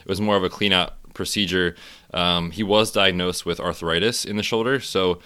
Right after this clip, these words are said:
short term, no concern. Long term, dynasty, um, he's not gonna be a guy playing into his late thirties and, and forty like Tom Brady or Drew Brees.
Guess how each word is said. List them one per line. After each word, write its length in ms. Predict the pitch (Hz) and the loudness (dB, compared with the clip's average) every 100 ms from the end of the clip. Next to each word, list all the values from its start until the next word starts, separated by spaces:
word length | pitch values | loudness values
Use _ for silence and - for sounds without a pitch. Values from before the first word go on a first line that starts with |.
| - - - | -20 -20 -6
short 320 | - 117 110 | 2 2 2
term, 380 | 127 127 131 120 - | 2 2 0 -6 -4
no 240 | 98 104 | 2 2
concern. 600 | 113 95 - 98 98 98 | 0 -4 0 0 0 -4
Long 260 | 90 98 117 | 2 2 2
term, 300 | - 110 92 | 0 -2 0
dynasty, 720 | 87 90 110 110 135 135 135 - - - - | 4 4 4 0 0 0 0 -6 -20 -20 -8
um, 300 | - 98 95 | 2 2 2
he's 160 | 92 104 | 0 -2
not 220 | 117 113 | 4 4
gonna 120 | 120 | 4
be 180 | 104 104 | 2 4
a 40 | 92 | 4
guy 500 | 90 90 90 87 90 - - | 6 6 6 4 0 -12 -12
playing 320 | - 98 92 | -2 0 0
into 260 | 90 87 90 | -4 -4 -4
his 160 | 82 | -2
late 180 | 87 73 | -2 -2
thirties 320 | 90 87 85 | -2 -2 -2
and, 220 | 85 82 - | -4 -8 -10
and 160 | 90 85 | -10 -8
forty 540 | - 95 87 82 80 - - _ - | -4 -2 0 0 -4 -8 -20 _ 2
like 200 | 98 - | 2 2
Tom 200 | 98 87 | -2 2
Brady 260 | 90 85 | 2 2
or 80 | 80 | -2
Drew 180 | 76 82 | -4 -6
Brees. 380 | 73 78 73 | -6 -10 -12